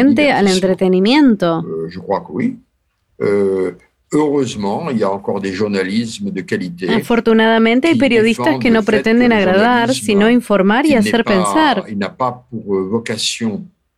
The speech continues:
Speaker 2: Puede
Speaker 1: de
Speaker 2: haber
Speaker 1: plaire,
Speaker 2: periodismo de
Speaker 1: mais
Speaker 2: entretenimiento,
Speaker 1: d'informer,
Speaker 2: popular,
Speaker 1: de faire
Speaker 2: como se suele
Speaker 1: réfléchir.
Speaker 2: decir,
Speaker 1: Euh, il
Speaker 2: Por
Speaker 1: peut y avoir
Speaker 2: ejemplo,
Speaker 1: un journalisme de
Speaker 2: quienes
Speaker 1: divertissement,
Speaker 2: cuentan
Speaker 1: le, le
Speaker 2: el
Speaker 1: journalisme
Speaker 2: desamor de
Speaker 1: des, des,
Speaker 2: estrellas,
Speaker 1: des people,
Speaker 2: de
Speaker 1: comme on dit,
Speaker 2: familias
Speaker 1: ceux qui
Speaker 2: reales,
Speaker 1: racontent les,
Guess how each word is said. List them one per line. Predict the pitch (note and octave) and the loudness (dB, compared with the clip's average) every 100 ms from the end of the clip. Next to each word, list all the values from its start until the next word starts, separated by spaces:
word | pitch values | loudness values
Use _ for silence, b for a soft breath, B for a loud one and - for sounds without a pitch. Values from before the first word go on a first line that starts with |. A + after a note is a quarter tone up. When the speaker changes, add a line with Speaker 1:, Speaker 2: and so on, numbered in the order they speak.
| _ _ | _ _
Speaker 2:
Puede | - B3 | 0 2
Speaker 1:
de | B3+ | 4
Speaker 2:
haber | B3+ A3+ G#3+ | 2 2 0
Speaker 1:
plaire, | |
Speaker 2:
periodismo | A#3 G#3+ G3 G#3 G3+ G#3+ | 2 4 4 4 2 2
de | |
Speaker 1:
mais | G3+ F#3+ | 2 2
Speaker 2:
entretenimiento, | F#3 F#3 G3 F3+ F#3 A#3 A#3+ A3 G#3 | 0 0 2 2 2 2 2 2 0
Speaker 1:
d'informer, | G3+ G3+ G3 G3 G3+ | 2 2 2 0 -4
Speaker 2:
popular, | - - F3 E3+ F3+ G#3 G#3 G3+ | -4 -4 0 2 2 2 0 0
Speaker 1:
de | G3+ | 0
faire | E3+ | 0
Speaker 2:
como | F3 D#3+ | 0 -2
se | E3+ | -4
suele | - F3+ F3 | -2 0 2
Speaker 1:
réfléchir. | E3+ - A#3 A3 | 0 0 2 0
Speaker 2:
decir, | G#3 _ _ _ _ _ _ _ - - | -2 _ _ _ _ _ _ _ -16 -8
Speaker 1:
Euh, | F2 F2 F2 - - _ _ _ _ - | -6 -4 -6 -8 -12 _ _ _ _ -8
il | C3 B2 | -6 -2
Speaker 2:
Por | A3 | 0
Speaker 1:
peut | G#3 | 2
y | E3+ | 2
avoir | A#3 A3 A3+ | 0 0 0
Speaker 2:
ejemplo, | A3 A3 G#3+ F#3+ | 0 2 0 -2
Speaker 1:
un | F3 | -6
journalisme | G3 F#3+ F#3+ | -4 -4 -4
de | F3+ | -4
Speaker 2:
quienes | F3 G#3+ G3+ | 0 2 2
Speaker 1:
divertissement, | G3 G3 F#3 - A#3 A#3+ | 2 0 0 0 0 2
Speaker 2:
cuentan | C4+ B3+ | 0 0
Speaker 1:
le, | - | 0
le | G3+ F#3 | 0 0
Speaker 2:
el | F3+ | 0
Speaker 1:
journalisme | F3+ F3+ G3+ | 0 0 0
Speaker 2:
desamor | F3+ F#3 A#3 B3+ | 0 2 2 2
de | F#3 | 0
Speaker 1:
des, | E3+ | -2
des, | |
Speaker 2:
estrellas, | - G3+ G#3+ F#3 - F3+ F#3 | -2 0 0 0 -2 -2 -2
Speaker 1:
des | |
people, | F3 - F3 | -6 -4 0
Speaker 2:
de | E3+ D#3+ D#3+ | 2 2 0
Speaker 1:
comme | D#3+ - | -4 -6
on | |
dit, | F#3+ | -4
Speaker 2:
familias | F3+ E3+ F#3+ G3 F#3 F3 | 0 2 2 2 2 0
Speaker 1:
ceux | |
qui | F3+ F3+ | 0 0
Speaker 2:
reales, | A#3 A3 F3 | 0 0 0
Speaker 1:
racontent | E3 F3 G3 G3 F3 | 0 -2 -4 -6 -6
les, | E3 | -6